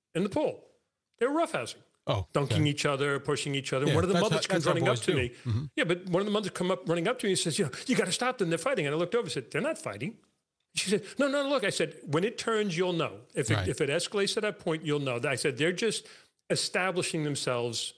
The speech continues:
Speaker 1: with each other."
Speaker 2: Right.
Speaker 1: That, that's just a kind of a, a guy thing to do.
Speaker 2: Right.
Speaker 1: Um, there was a woman in my second assignment.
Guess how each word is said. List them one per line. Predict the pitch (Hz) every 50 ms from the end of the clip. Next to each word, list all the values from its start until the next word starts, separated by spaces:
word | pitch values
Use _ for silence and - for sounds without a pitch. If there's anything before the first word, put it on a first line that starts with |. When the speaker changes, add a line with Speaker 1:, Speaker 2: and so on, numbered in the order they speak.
| _ -
Speaker 1:
with | 139 143 156 - 151
each | 120 - - 139
other." | 110 107 104 113
Speaker 2:
Right. | 226 226 -
Speaker 1:
That, | 165 170 165 -
that's | 151 151 147 -
just | - - 180 170 - -
a | 196
kind | - - - 175 170 175
of | 170 170
a, | 175 170 - -
a | 147
guy | 131 139 131 135 147
thing | 147 - 147 131 131 123
to | - 175
do. | 170 247 151 123 - -
Speaker 2:
Right. | - 110 95 85 82 - _ _ _ _ _ _ _ _ _ _ _ _ _
Speaker 1:
Um, | 135 135 135 135 131
there | 123 147 147
was | 156 147 -
a | 156
woman | 147 139 151 180 220 247 226 175 160 175 175 151 - -
in | 180 147 147 151 151 147 147 139 123 - - _ -
my | 151 131 135 135 131 131
second | 123 - - - - - 220 202 - 190 160 131
assignment. | - - - 139 120 117 113 110 107 107 120 156